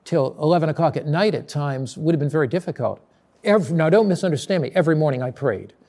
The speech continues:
Every morning I studied the Bible. But I would often go into my office for my most meaningful prayer time and say to my secretary, "From ten to eleven this morning, don't let anybody disturb me. I want to study the Bible and pray." So the, the point is this,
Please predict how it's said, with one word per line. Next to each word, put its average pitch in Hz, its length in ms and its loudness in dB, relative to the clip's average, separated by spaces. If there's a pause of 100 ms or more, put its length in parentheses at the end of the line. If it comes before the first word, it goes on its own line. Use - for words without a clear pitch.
(180)
Every 170 220 4
morning 151 260 4
I 120 60 -2
studied 120 300 -4
the 117 60 -6
Bible. 110 420 -6 (260)
But 160 100 4
I 214 80 6
would 269 120 2
often 220 260 0
go 185 100 4
into 190 140 0
my 160 140 -4
office 156 560 -4 (280)
for 170 160 0
my 160 180 2
most 160 340 2
meaningful 175 720 6
prayer 127 320 -2
time 113 380 -8 (260)
and 160 120 -2
say 180 140 4
to 151 80 4
my 131 120 -2
secretary, 131 580 -2
"From 127 200 -8
ten 180 380 -4
to 156 120 -4
eleven 139 420 0
this 123 240 -10
morning, 123 400 -2 (320)
don't 156 140 0
let 151 120 -2
anybody 131 360 0
disturb 135 440 -2
me. 113 140 -6
I 120 60 -4
want 120 200 -6
to 110 60 -10
study 123 260 -4
the 117 80 -8
Bible 107 320 -6
and 107 140 -14
pray." 123 400 -4 (500)
So 180 300 4
the, 156 240 -2
the 147 220 -2
point 254 420 -2
is 135 260 -4
this, - 460 -4